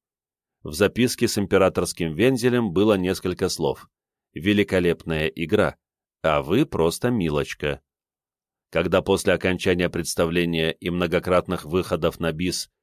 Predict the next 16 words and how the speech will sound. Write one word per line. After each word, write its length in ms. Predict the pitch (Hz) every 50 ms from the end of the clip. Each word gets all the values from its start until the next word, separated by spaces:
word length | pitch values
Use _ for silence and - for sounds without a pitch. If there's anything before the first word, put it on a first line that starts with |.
| _ _ _ -
получив 460 | - - 95 101 - - 110 101 -
очередное 500 | 98 90 - 98 92 92 80 98 98 92
приглашение 640 | - 90 90 82 95 92 85 - - 90 90 90 85
от 80 | 82
княгини 420 | - - 92 92 85 85 87 90 87
Оболенской 640 | 85 82 78 85 85 87 87 87 85 - - 82
на 100 | 82 80
посещение 720 | - 85 82 - 90 82 - - 90 85 82 82 80 82
их 240 | - - 85 80 71
дома, 460 | 73 85 82 82 82 80 78 69 - _ _ _ _ _
я 180 | - 87 87 92
добрался 460 | 90 90 82 82 90 87 85 - 92
к 60 | 80
себе 240 | - - 82 78 82
во 140 | 76 76 73
дворец, 520 | 67 76 73 71 85 107 220 - - -